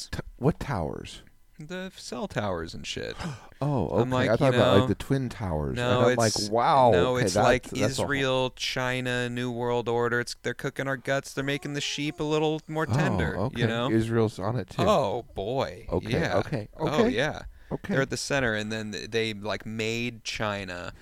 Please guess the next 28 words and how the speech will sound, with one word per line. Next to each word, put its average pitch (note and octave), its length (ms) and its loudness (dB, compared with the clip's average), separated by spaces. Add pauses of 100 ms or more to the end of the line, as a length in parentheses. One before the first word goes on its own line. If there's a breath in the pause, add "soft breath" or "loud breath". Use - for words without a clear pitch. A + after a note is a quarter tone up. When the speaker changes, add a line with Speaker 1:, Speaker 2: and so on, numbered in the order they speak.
(160 loud breath)
Speaker 1:
<laughs> - 280 -16
Speaker 2:
China's A2+ 400 -2
the G#2+ 100 -6
puppet. G2+ 720 -4 (440 soft breath)
Russia's G#2+ 420 -2
a A2 40 -4
puppet. G2 760 0 (560 soft breath)
You A2 160 -4
know, F#2+ 500 -4 (300 soft breath)
Israel G#2 440 -2
came G#2 200 -6
out G#2 180 0
of G2+ 80 2
Speaker 1:
Yeah. F2 120 6
Speaker 2:
World E2 120 2
War G#2+ 160 2
Two, G#2+ 600 2
which, G2+ 220 -4
like, F#2+ 280 -4
they F#2+ 100 -6
basically G2 440 -6
made G2+ 760 -6 (320)
World G2+ 320 -2
War G#2+ 160 0
Two G#2 320 -2
happen, F#2+ 720 -4 (500 soft breath)
you G2+ 140 -4
know, F2+ 580 -2